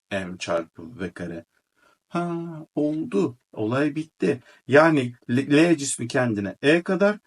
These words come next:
K cismine üç E kadar kinetik enerji kazandırdı. Ve bunların hepsinin toplamı neye eşit olacak?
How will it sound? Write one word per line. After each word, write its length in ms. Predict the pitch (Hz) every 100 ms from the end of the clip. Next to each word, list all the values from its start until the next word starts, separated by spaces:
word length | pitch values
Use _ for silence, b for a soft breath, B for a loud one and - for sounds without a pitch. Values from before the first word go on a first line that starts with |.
| _ _
K 280 | 156 165 135
cismine 340 | 120 - 117
üç 300 | - 101 -
E 160 | 127 123
kadar 300 | 139 208 202
kinetik 380 | 147 135 -
enerji 320 | 117 101 92 -
kazandırdı. 600 | 98 92 82 82 82 101
Ve 100 | 139
bunların 280 | 175 214
hepsinin 440 | 208 330 - 165 147
toplamı 460 | 160 143 147 147
neye 180 | 165 185
eşit 180 | 165 -
olacak? 320 | 165 170 190